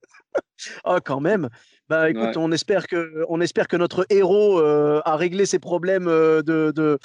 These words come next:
Speaker 1: de nerfs depuis, parce que quand même, euh, 'fin, arracher le micro comme ça à un humoriste, tu sais, encore venir te voir à la fin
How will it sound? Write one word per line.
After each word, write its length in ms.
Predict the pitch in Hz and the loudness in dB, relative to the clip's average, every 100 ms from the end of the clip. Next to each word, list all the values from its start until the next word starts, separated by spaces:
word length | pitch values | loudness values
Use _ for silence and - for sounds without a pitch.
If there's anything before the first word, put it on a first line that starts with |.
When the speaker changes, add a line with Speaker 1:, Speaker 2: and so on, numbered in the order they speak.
| - - | -12 -14
Speaker 1:
de 180 | 135 175 | -2 -2
nerfs 480 | 175 196 226 196 147 | 0 0 0 0 0
depuis, 400 | 170 - 214 - | -2 -2 -2 -2
parce 140 | 160 - | -4 -6
que 80 | |
quand 180 | 147 131 | -8 -4
même, 240 | 151 330 196 | -4 -2 0
euh, 120 | 147 - - _ | -2 -4 -20 _
'fin, 120 | 139 - | -10 -6
arracher 400 | 175 160 170 196 | -4 -2 -2 -2
le 60 | 180 | -2
micro 320 | 175 - 202 | -4 -2 -2
comme 140 | 165 147 | 0 0
ça 120 | 190 | 0
à 40 | |
un 120 | 156 | 0
humoriste, 560 | 143 139 139 269 - 143 - - - | -2 -2 -2 -4 -6 -8 -8 -14 -4
tu 80 | 294 | -2
sais, 80 | 240 | 0
encore 320 | 208 254 165 | -2 -2 -2
venir 280 | 165 196 185 | 0 -2 -2
te 80 | 185 | 0
voir 240 | 202 170 | 0 0
à 60 | 160 | 0
la 100 | 156 | 0
fin 240 | 233 | -2